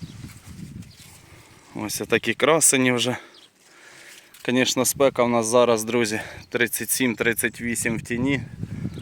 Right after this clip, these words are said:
Сорок з копійочками буде, друзі, на сонечку, але він стоїть і показує гарно себе. Так що, отакий соняшник, кому, друзі, треба, номер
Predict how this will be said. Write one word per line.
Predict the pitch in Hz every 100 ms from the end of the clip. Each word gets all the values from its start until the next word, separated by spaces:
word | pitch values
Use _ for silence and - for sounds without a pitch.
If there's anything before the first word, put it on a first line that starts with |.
| - - - -
Сорок | 123 120 -
з |
копійочками | - 113 120 123 123 - 120 117
буде, | 107 120 120
друзі, | 113 117 110 110 - - - - - - - - - - - - - - - - - - - - - - -
на | 117
сонечку, | - 156 151 135 - - 113 - -
але | - 117 123
він | 117 104
стоїть | 107 123 131 156 -
і |
показує | - 113 131 123 110 113 110
гарно | 120 120 107 104
себе. | - 104 104 - - - - - - - - - - - - - - - - - - - - -
Так | 107
що, | - 117 - - - - - - -
отакий | - 123 139 123
соняшник, | 160 156 135 - 117 - - -
кому, | 120 120 117
друзі, | 120 120 117
треба, | 107 139 127 113 - - - - - - - - - - - -
номер | 117 120 117 110